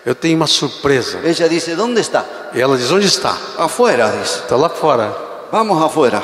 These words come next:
Speaker 1: "Vamos lá fora."
Speaker 2: Y cuando abren la puerta
Speaker 1: E
Speaker 2: de
Speaker 1: quando
Speaker 2: afuera,
Speaker 1: abre a porta lá fora,
Speaker 2: ella mira y no ve nada.
Speaker 1: ela olha e não vê nada.
Speaker 2: "¿Dónde está la sorpresa?"
Speaker 1: "Onde está a surpresa?"
Speaker 2: Y él dice, "Ahí."
Speaker 1: Ele diz, "Aí."
Speaker 2: Y ella dice,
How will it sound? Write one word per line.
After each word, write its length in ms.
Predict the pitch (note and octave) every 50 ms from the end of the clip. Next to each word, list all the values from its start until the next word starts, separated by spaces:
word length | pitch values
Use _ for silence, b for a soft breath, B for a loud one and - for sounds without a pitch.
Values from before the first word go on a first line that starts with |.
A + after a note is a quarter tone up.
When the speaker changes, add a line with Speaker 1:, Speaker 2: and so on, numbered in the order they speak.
| -
Speaker 1:
"Vamos 260 | B2 D#3+ F#3 F#3 D#3 D3+
lá 120 | D#3 C3
fora." 400 | - C3 A2+ G2 F#2+ E2+ - -
Speaker 2:
Y 60 | B2+ -
cuando 440 | - - D#3 D#3 D#3 D3+ D3 D#3
abren 320 | E3+ G3+ G#3+ G#3+ G#3+ G#3 G#3
la 100 | G#3 G3+ G3+
puerta 320 | G3 G#3 G#3 G3+ - G3
Speaker 1:
E 0 |
Speaker 2:
de 60 | F#3+
Speaker 1:
quando 180 | D#3 D3+ C#3+ D3+
Speaker 2:
afuera, 320 | G3+ G3+ G3 G#3 G3 F3+ D#3+ - - - - - - -
Speaker 1:
abre 220 | B2+ C#3+ D3 D3
a 20 | C3+
porta 320 | - - D#3 D3+ D3+ C#3+
lá 100 | C#3 C3+
fora, 320 | - - D3+ D3 D3+ D3 C#3+ - - -
Speaker 2:
ella 300 | E3+ F3+ F3+ F3+ G3 F3+
mira 320 | F3+ G3+ A3 A3 G3+ G3+
y 60 | G3 F#3
no 160 | F3+ G3 F#3+
ve 120 | G3+ G3+
nada. 440 | G3 G#3+ A3+ A3+ F#3+ C3+ G#2 - -
Speaker 1:
ela 260 | - B2+ C3+ C#3+ C#3 C3+
olha 260 | C#3 D#3 E3 E3+ F3
e 40 | D#3+
não 140 | D#3+ C#3+
vê 100 | C3 D3+
nada. 640 | D3+ E3+ G3 G3 E3+ - A#2+ A2 - - - - -
Speaker 2:
"¿Dónde 220 | A3+ B3+ C#4+ C#4 F#3+
está 180 | - - E3+
la 140 | D3 C3+ A#2
sorpresa?" 520 | B2 C#3 C3 - C3+ B2+ A2 - A#2+ G2+ F#2+ - - - -
Speaker 1:
"Onde 200 | C#3+ D#3+ F3 E3+
está 140 | - - E3+
a 20 |
surpresa?" 600 | - - D#3+ D3+ - F#3+ F#3+ D3 A#2 G#2+ A2 F#2+ F2 - - B2
Speaker 2:
Y 120 | C3+ D3+
él 120 | D#3 D3
dice, 280 | C#3+ D#3+ D3+ D#3 D#3+ C#3+
"Ahí." 580 | E3+ A3 C4 C4+ C4+ C4+ C4 B3+ B3+ B3 A3+ - - - - - -
Speaker 1:
Ele 100 | B2+ B2+
diz, 120 | B2 A#2
"Aí." 720 | C#3+ E3 G#3+ D4+ E4+ E4+ E4+ D#4 B3 E3+ - - - - - - - - - - - - - - - - _ _ _ _ _ _ _ _ -
Speaker 2:
Y 100 | B2 C#3
ella 180 | C#3+ C3+ C3+ C3
dice, 320 | C3+ B2+ - - D3